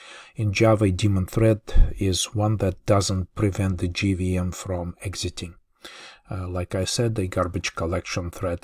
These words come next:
is, uh, one of these threads. A program, uh, can create a daemon thread by calling set daemon before calling start. And, uh, we will talk about, uh,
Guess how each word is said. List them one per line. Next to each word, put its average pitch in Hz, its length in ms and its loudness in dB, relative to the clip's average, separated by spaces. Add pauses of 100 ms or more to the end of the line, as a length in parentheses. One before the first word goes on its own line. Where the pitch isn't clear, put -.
is, 90 380 -4
uh, 90 60 -8
one 95 340 -2
of 92 160 -6
these 85 320 -2
threads. - 560 -6 (840)
A 104 240 2 (120)
program, 110 640 0 (100)
uh, 101 240 -2
can 104 240 0
create 104 400 2
a 101 100 4
daemon 101 360 0
thread 90 400 -2 (320)
by 110 160 4
calling 104 460 -2
set 98 300 -2
daemon 98 380 0
before 101 380 -4
calling 90 460 -6
start. - 580 -8 (560)
And, 98 360 -6
uh, 98 80 -2
we 123 160 -2
will 113 380 -4
talk - 260 -4
about, 101 540 -4
uh, 92 200 -2